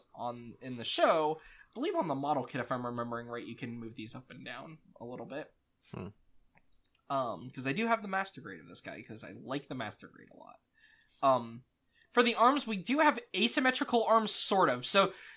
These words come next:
Speaker 1: there is a normal arm underneath on both sides, but I will mention the sword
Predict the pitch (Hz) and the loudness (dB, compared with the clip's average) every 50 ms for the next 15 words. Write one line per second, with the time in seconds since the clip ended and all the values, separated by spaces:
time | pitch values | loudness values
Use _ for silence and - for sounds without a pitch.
0 | _ _ 220 254 277 254 226 254 233 247 294 330 330 311 285 220 240 240 240 240 | _ _ 12 12 12 12 12 10 10 12 10 10 10 8 8 8 8 8 8 8
1 | - 208 214 214 208 202 202 208 - 214 190 165 151 147 160 175 175 - - - | 6 4 4 4 2 2 0 0 4 4 4 4 4 2 2 2 4 0 0 4
2 | - 160 151 139 131 131 127 - 175 165 165 160 180 214 220 202 190 190 180 175 | 6 6 6 6 4 0 0 2 4 4 4 6 6 4 4 6 6 4 4 4
3 | - 180 151 143 139 - - - - 185 180 185 190 185 | 2 0 0 0 0 2 2 4 4 4 4 4 4 4